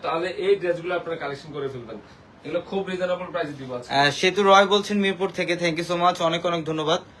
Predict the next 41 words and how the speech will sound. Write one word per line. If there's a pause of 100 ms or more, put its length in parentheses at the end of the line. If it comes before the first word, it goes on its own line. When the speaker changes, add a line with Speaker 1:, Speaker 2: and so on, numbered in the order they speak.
(340)
Speaker 2:
আহ,
কে
কোথা
থেকে
দেখছেন
কমেন্টে
জানান।
এবং (100)
এই
লাইভের
প্রত্যেকটা
ড্রেস,
অফারের
ড্রেস
অনলাইনে
নিতে
পারবেন। (420)
যারা
আশেপাশে
আছেন,
শোরুমে
চলে
আসেন,
শোরুম
থেকে
নিতে
পারবেন। (1300)
যে
এটা
সুন্দর, (260)
এটা
হচ্ছে
একটু (100)
গোল্ডেন,
অফ
হোয়াইট
গোল্ডেন
Speaker 1:
অনেক
Speaker 2:
টাইপ
কালার।
Speaker 1:
সুন্দর,